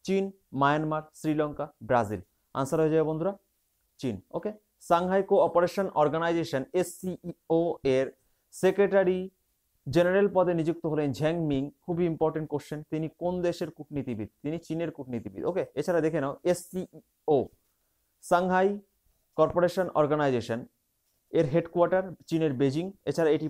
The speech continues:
প্রতিষ্ঠা হয় দু হাজার এক সালের পনেরোই জুন। ওকে, চলো নেক্সট কোশ্চেন। কোশ্চেন নাম্বার ফোর, Commission for Agricultural Costs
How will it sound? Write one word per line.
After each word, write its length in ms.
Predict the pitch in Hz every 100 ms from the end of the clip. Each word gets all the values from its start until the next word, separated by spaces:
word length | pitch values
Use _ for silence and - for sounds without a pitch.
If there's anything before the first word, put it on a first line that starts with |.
| 147
প্রতিষ্ঠা 340 | 147 151 175
হয় 120 | 165 147
দু 40 | 143
হাজার 180 | 147 147 131
এক 80 | - -
সালের 220 | 165 175 -
পনেরোই 320 | 143 143 135
জুন। 120 | 117 98 _
ওকে, 120 | - 185 _ -
চলো 140 | 131 120
নেক্সট 180 | 123 -
কোশ্চেন। 260 | - 107 - - _ _ _ _ _ _ _ _ _ _ _ _ _ _ _ _ _ _ _ _ -
কোশ্চেন 260 | 185 - 208
নাম্বার 200 | 185 180 175
ফোর, 180 | 185 143 - _ _ -
Commission 380 | 185 202 233 214 208
for 120 | 196 -
Agricultural 640 | 165 180 190 180 180 180 180 175
Costs 360 | 165 160 -